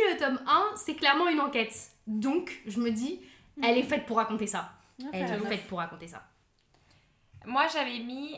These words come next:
Speaker 3: euh, et c'est très marrant parce que j'ai supprimé ma note parce que j'avais, on avait terminé et j'étais en train de me dire, Lola, t'as mis qui ? Et là, vraiment, <laughs> j'avais noté, j'avais préparé, j'étais en mode,
Speaker 1: Tu,
Speaker 3: Lola,
Speaker 1: tu sais que tu peux
Speaker 3: qui ?
Speaker 1: retrouver ta note, hein.
Speaker 3: Mais je l'ai supprimé, en fait.
Speaker 2: Bien
Speaker 3: Mais
Speaker 2: sûr.
Speaker 3: j'ai supprimé le texte.
Speaker 1: Oh, purée.
Speaker 3: Voilà.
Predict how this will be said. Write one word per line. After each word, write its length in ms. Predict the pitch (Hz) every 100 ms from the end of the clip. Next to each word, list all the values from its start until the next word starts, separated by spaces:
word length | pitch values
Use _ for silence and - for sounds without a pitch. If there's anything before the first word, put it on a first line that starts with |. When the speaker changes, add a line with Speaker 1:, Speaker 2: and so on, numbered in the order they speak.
| -
Speaker 3:
euh, 720 | 208 220 220 214 214 214 208 208 -
et 40 |
c'est 60 | -
très 120 | 262
marrant 120 | 269
parce 100 | 294
que 100 | -
j'ai 80 | 220
supprimé 300 | 185 - 247
ma 100 | 247
note 280 | 233 262 -
parce 160 | 214 208
que 100 | 202
j'avais, 240 | 190 185
on 100 | 185
avait 200 | 185 185
terminé 500 | 185 196 196 226 247
et 60 | 196
j'étais 100 | -
en 80 | 190
train 80 | 190
de 40 |
me 80 | 185
dire, 160 | 214 220
Lola, 200 | 202 202 220
t'as 80 |
mis 160 | 196 180
qui ? 420 | 175 214 - - - -
Et 60 |
là, 80 | 196 208
vraiment, 380 | 196 208 240 262
<laughs> 20 |
j'avais 260 | 262 220 185
noté, 380 | 202 233 240 277
j'avais 180 | 214 -
préparé, 300 | - 208 220 233
j'étais 100 | -
en 40 |
mode, 120 | 185 196
Speaker 1:
Tu, 100 | 175
Speaker 3:
Lola, 120 | 190
Speaker 1:
tu 60 |
sais 140 | 220 214
que 40 |
tu 80 | -
peux 100 | -
Speaker 3:
qui ? 60 | 185
Speaker 1:
retrouver 260 | 185 202 185
ta 120 | 175
note, 160 | 175 175
hein. 60 | 185 _ _ _ -
Speaker 3:
Mais 80 | 208
je 40 |
l'ai 80 | 202
supprimé, 340 | 208 202 220 226
en 60 |
fait. 180 | 208 190 - _ _ _ _ _ _ _
Speaker 2:
Bien 100 | 208
Speaker 3:
Mais 160 | 214 226
Speaker 2:
sûr. 120 | 190
Speaker 3:
j'ai 60 | 196
supprimé 300 | - - 220
le 120 | 202
texte. 420 | 202 202 - - _ _ _ - _ _ _ _ 208
Speaker 1:
Oh, 40 | 190
purée. 440 | - 185 180 185
Speaker 3:
Voilà. 140 | 180